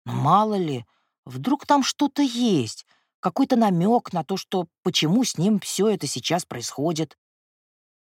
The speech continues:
«С ним-то ничего как раз не происходит», — напомнил папа. «Происходило по соседству». «Да,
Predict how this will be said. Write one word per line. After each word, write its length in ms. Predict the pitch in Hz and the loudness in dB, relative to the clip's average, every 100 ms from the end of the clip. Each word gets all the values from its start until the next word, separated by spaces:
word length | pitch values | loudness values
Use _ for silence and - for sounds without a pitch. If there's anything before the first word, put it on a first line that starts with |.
| _ | _
«С 140 | - - | -14 -2
ним-то 320 | 226 208 208 | 0 0 0
ничего 420 | 208 - 208 208 | 0 2 2 2
как 160 | 175 175 | 0 0
раз 220 | 196 165 | 0 0
не 80 | 185 | -2
происходит», — 760 | - 190 - 180 135 107 107 - | 0 -2 -2 -2 -2 -2 -12 -8
напомнил 480 | 135 123 127 120 117 | -6 -4 -2 -2 -4
папа. 480 | - 107 - - - _ _ _ _ | -4 -6 -6 -12 -14 _ _ _ _
«Происходило 580 | - 175 - 196 175 147 | -4 -2 2 2 2 0
по 120 | 131 | -2
соседству». 760 | - 208 - 117 - - 107 113 _ _ _ _ _ - | -2 -2 -2 -6 -8 -14 -16 -20 _ _ _ _ _ -18
«Да, 680 | 104 139 160 156 135 107 | -4 0 2 2 0 -4